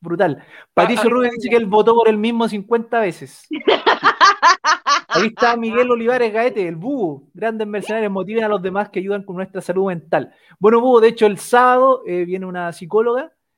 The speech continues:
Speaker 1: Catherine Aravena, que va a hablar de felicidad, felicidad y calidad de vida. De hecho, porque
Speaker 2: Oye, ¿estáis
Speaker 1: los
Speaker 2: seguro?
Speaker 1: dentistas somos los segunda, la segunda profesión que más se suicida, por lo menos en Estados Unidos. No sabemos en Chile o en el mundo, pero la estadística en Estados Unidos dice que casi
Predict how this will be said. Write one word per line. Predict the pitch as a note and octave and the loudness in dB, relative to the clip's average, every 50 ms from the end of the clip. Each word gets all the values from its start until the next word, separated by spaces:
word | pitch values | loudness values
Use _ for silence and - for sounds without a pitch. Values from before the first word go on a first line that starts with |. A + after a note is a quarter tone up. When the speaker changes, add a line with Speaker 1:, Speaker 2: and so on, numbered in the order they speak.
| _ _ _ | _ _ _
Speaker 1:
Catherine | - F3 F3+ F#3+ G3 F#3+ F#3+ | -4 -2 -2 0 -2 -2 -2
Aravena, | F3 F3 E3 F3+ G#3 A3+ G#3+ | -2 0 0 0 -2 -4 -4
que | G3 | -2
va | G3+ F#3 | -2 -2
a | |
hablar | F#3 G3 G#3 G#3 F#3+ | 0 -2 -2 -2 -2
de | G3 F#3+ | -4 -4
felicidad, | F#3+ - F3+ E3+ E3+ D#3 - F3+ E3 F3+ F3 D3+ C3+ C3+ _ | -4 -4 -6 -6 -8 -8 -8 -4 0 0 0 0 -2 -4 _
felicidad | - E3 E3 D#3+ D#3+ F#3 G3 | -8 -8 -8 -6 -4 -2 -2
y | G3+ | -2
calidad | G3 G3+ G3 F#3+ F#3 F#3+ F#3 | -2 -2 -2 -2 -2 -2 0
de | F3+ F3+ | 0 0
vida. | F#3 F#3+ E3 C#3+ C3+ C3+ - _ _ _ _ | 0 -2 -4 -4 -6 -10 -14 _ _ _ _
De | D#3 E3+ | -6 -6
hecho, | F#3 - - G3+ | -4 -2 -2 -2
porque | G3 F#3+ - | -2 -2 -4
Speaker 2:
Oye, | F3 F#3+ | -4 -4
¿estáis | F#3 | -2
Speaker 1:
los | F3 E3+ | -2 -2
Speaker 2:
seguro? | D3+ E3+ D#3+ D#3+ - - | -2 -4 -6 -8 -10 -14
Speaker 1:
dentistas | A3+ - _ - A3 G#3+ - | -14 -12 _ -8 -8 -4 -2
somos | A3 G#3 G3+ G3+ G3 | 0 0 0 0 0
los | F#3 F3+ F3 | -2 -4 -4
segunda, | - F3+ E3 F3+ G#3 G#3 G#3 G#3 G#3+ G#3 F3 | -6 -8 -6 -6 -6 -6 -6 -6 -6 -4 -4
la | E3+ D#3+ | -6 -6
segunda | - E3+ F3 G3 G3+ G#3 | -6 -6 -6 -4 -4 -4
profesión | F#3 F3+ D#3+ E3 D3+ - F#3+ G#3 A3 A3+ A3+ _ _ _ _ _ _ _ _ _ | -4 -6 -6 -8 -6 -2 -2 -2 -2 -2 -6 _ _ _ _ _ _ _ _ _
que | - E3 D#3 | -6 -2 0
más | E3+ G3+ G#3+ G#3+ - | 2 0 0 0 -2
se | - G3 F#3+ | -2 -2 -2
suicida, | G3 - F3+ D3 G#3 G#3+ A3+ A#3 A#3 A#3 A#3+ - - | -2 -4 -8 -6 0 2 2 2 2 0 -2 -6 -6
por | F3 E3 | -4 -4
lo | E3+ | -4
menos | F#3 F#3+ F#3 | -4 -4 -4
en | F3 | -6
Estados | E3+ - - F3 E3 E3+ E3+ | -6 -4 -2 0 0 0 -2
Unidos. | - E3+ D3+ C#3+ C#3 | -6 -8 -8 -8 -8
No | D3 D#3 | -10 -8
sabemos | D3+ E3 D#3 D#3 E3+ E3+ E3+ | -6 -4 -4 -2 -4 -4 -6
en | E3+ D#3+ D3+ | -8 -10 -10
Chile | - G#3 G3+ G3+ G3 | -10 -8 -6 -4 -4
o | |
en | G3 | -4
el | G3 | -4
mundo, | G3 G#3 A#3 B3 A#3+ A3+ | -4 -6 -6 -4 -2 0
pero | G#3 G3 G3 G3 G3 | 2 2 2 2 2
la | E3+ E3 F3 F3 E3 | 0 0 0 0 0
estadística | D#3+ - F3+ F3 F#3 F#3+ - G3 | 0 0 0 0 0 -2 -2 -4
en | G3 F#3+ | -4 -4
Estados | F#3 - F#3 E3+ E3 - | -2 -2 -2 -2 -2 -2
Unidos | F3+ F#3 G3 F#3 | -4 -4 -4 -6
dice | F3+ F#3+ F3+ - G3 F#3 | -6 -8 -6 -6 -6 -2
que | F3+ G3 G3 G#3 G#3+ - _ _ _ _ _ _ _ _ _ _ | 0 2 2 2 0 -2 _ _ _ _ _ _ _ _ _ _
casi | - A3+ A#3+ A#3 A#3 B3 B3 B3+ B3 - - | 0 2 2 2 0 -4 -4 -4 -6 -8 -12